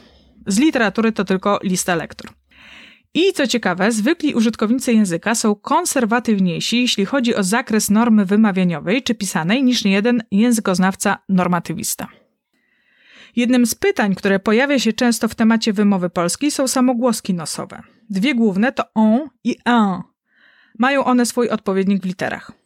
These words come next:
Ale tak naprawdę każda samogłoska ustna w odpowiednim otoczeniu może stać się nosowa. Na przykład a w słowie tramwaj.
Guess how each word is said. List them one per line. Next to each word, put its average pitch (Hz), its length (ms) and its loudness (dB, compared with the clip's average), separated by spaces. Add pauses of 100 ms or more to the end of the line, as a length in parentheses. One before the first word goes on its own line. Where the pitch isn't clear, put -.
(180)
Ale 240 280 2
tak 220 180 -4
naprawdę 196 520 0
każda 233 420 0
samogłoska 214 580 0
ustna 180 680 -6
w 202 80 -2
odpowiednim 226 520 2
otoczeniu 196 520 0
może 214 260 2
stać - 260 -4
się 202 140 0
nosowa. 214 500 0 (340)
Na 285 120 0
przykład 233 520 -4
a 202 220 2
w - 60 -6
słowie 208 380 0
tramwaj. 196 880 -2